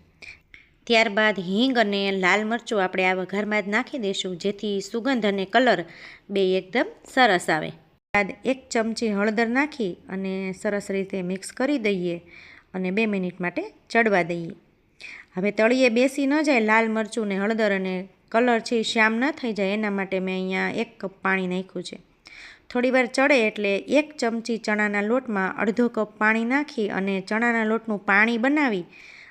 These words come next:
અને ઉમેરી દેવાનું છે. અહીંયા ખાસ ધ્યાન રાખવાનું છે કે ચણાનો લોટ વધારે ન થઈ જાય, નહીંતર આપણું શાક છે ને એ ઢોકળીના શાક જેવું બની જશે. તો આ રીતે ચણાનું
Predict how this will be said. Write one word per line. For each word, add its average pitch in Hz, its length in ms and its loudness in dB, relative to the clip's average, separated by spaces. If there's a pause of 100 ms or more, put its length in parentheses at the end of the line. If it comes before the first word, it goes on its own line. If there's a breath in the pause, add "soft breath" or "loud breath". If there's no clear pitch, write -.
(140)
અને 220 140 0
ઉમેરી 226 380 2
દેવાનું 175 360 -2
છે. - 140 -12
અહીંયા 226 240 0
ખાસ 247 480 0
ધ્યાન 233 260 0
રાખવાનું 240 520 -2
છે 185 180 -8 (580 loud breath)
કે 208 140 -4
ચણાનો 214 500 0
લોટ 202 280 0
વધારે 202 380 0
ન 247 200 2
થઈ 208 220 -4
જાય, 180 260 0
નહીંતર 190 380 -4
આપણું 190 280 -4
શાક 220 360 -2
છે 294 160 -12
ને 190 300 -4
એ - 20 -6
ઢોકળીના 208 580 0
શાક 196 220 -2 (100)
જેવું 190 220 0
બની 202 180 -2
જશે. 190 380 -8 (1200 loud breath)
તો - 120 -2
આ 233 180 6
રીતે 254 320 2 (120)
ચણાનું 214 760 0